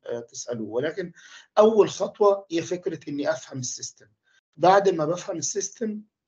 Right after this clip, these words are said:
طيب المنتجات عندنا مختلفة، في منتج كيميائي، في منتج، آه، construction، في منتج، آه، آه، فود،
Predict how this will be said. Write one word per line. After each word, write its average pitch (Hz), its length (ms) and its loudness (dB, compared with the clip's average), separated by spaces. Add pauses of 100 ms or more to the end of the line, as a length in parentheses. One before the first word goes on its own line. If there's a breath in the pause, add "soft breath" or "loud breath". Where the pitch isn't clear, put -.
(320 loud breath)
طيب 143 460 0
المنتجات 170 640 -2
عندنا 175 640 -6 (200)
مختلفة، 185 580 0
في - 180 -8
منتج 151 380 -6
كيميائي، 156 680 -6 (280)
في 147 140 -8
منتج، 143 440 -4 (420)
آه، 123 520 -8
construction، 156 840 -4 (400 soft breath)
في 147 200 -2
منتج، 147 480 -2 (720)
آه، 127 840 -4 (1400 loud breath)
آه، 135 100 0
فود، 175 480 -2